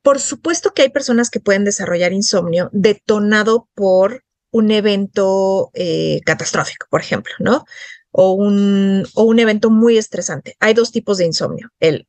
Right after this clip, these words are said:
agudo, que se dispara por algún evento así, o el crónico, que es alguien que a lo mejor se le detonó por eso y después por malos hábitos o por situación de vida,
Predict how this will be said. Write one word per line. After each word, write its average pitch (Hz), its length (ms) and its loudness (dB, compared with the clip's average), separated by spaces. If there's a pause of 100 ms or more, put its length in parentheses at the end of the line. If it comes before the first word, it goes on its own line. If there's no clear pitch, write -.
(200)
agudo, 269 480 2
que 214 100 -6
se 175 160 -8
dispara 208 540 0
por 156 160 -2
algún 190 240 -2
evento 180 400 0
así, 240 400 -2 (400)
o 196 140 2
el 185 160 0
crónico, 285 500 -2 (220)
que 214 100 0
es 214 160 -4
alguien 214 400 0
que 185 80 -4
a 180 40 -4
lo 180 100 -6
mejor 185 460 0 (120)
se - 240 0
le 165 100 4
detonó 170 440 0
por 240 100 2
eso 240 420 -4 (340)
y 220 140 -2
después 185 560 0
por 143 260 -6
malos 135 300 0
hábitos 240 640 0
o - 100 -6
por 151 400 0
situación - 480 -2
de 196 80 2
vida, 147 360 0